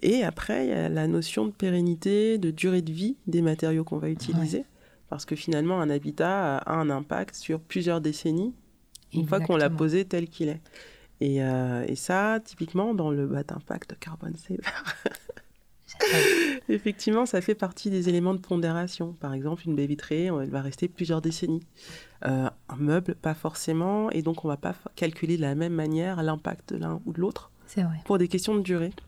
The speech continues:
Speaker 1: Après, euh, on est quand même sur un sujet où on... Ma question, elle est piège parce qu'on, on, on est aussi sur un sujet où il n'y a pas vraiment de place pour l'opinion. Maintenant, il y a des données scientifiques qui permettent de dire, euh,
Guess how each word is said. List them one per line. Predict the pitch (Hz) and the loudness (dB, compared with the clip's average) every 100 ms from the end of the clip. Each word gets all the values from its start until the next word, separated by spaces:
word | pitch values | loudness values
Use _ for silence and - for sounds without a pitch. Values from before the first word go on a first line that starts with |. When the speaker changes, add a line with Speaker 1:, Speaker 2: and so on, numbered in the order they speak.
| - - - - - - - - - | -20 -20 -20 -20 -20 -20 -20 -18 -10
Speaker 1:
Après, | - 143 - - 196 208 185 | -6 -6 -6 0 2 4 2
euh, | 156 151 156 - | 2 2 0 -2
on | - 165 | 0 0
est | 165 | 2
quand | 185 | 2
même | 196 233 | 2 2
sur | - 190 | 0 0
un | 180 | 0
sujet | - 185 214 | 0 2 4
où | 196 | 4
on... | 165 147 147 - - - - - - - - - | 2 2 -2 -6 -18 -18 -16 -16 -16 -18 -14 -2
Ma | 156 170 | 2 4
question, | 190 185 | 4 4
elle | 202 | 4
est | 165 | 4
piège | 175 185 | 4 2
parce | 175 165 | 0 -6
qu'on, | 165 156 - | -4 -4 -2
on, | 156 147 143 143 - | -2 0 2 0 2
on | 156 | 4
est | 156 | 4
aussi | 160 202 | 2 -2
sur | - | 0
un | 147 | -2
sujet | 156 185 | 0 0
où | |
il | 170 | 2
n'y | |
a | 135 | 2
pas | - 143 | 0 0
vraiment | 143 143 | 2 0
de | |
place | 147 165 160 | -2 -4 -4
pour | - 143 | -4 2
l'opinion. | 151 160 - 170 196 180 | 2 2 0 -2 0 -2
Maintenant, | 165 - | -4 -4
il | 165 | -4
y | |
a | |
des | 147 | -4
données | 147 151 151 | -4 -2 -2
scientifiques | - 175 170 185 185 202 - - | -2 -4 -4 -6 -6 -8 -8 -20
qui | - | -12
permettent | - 160 165 - | -6 -4 -4 -4
de | 170 | -6
dire, | 160 170 170 | -4 -2 -2
euh, | 156 151 | -2 -4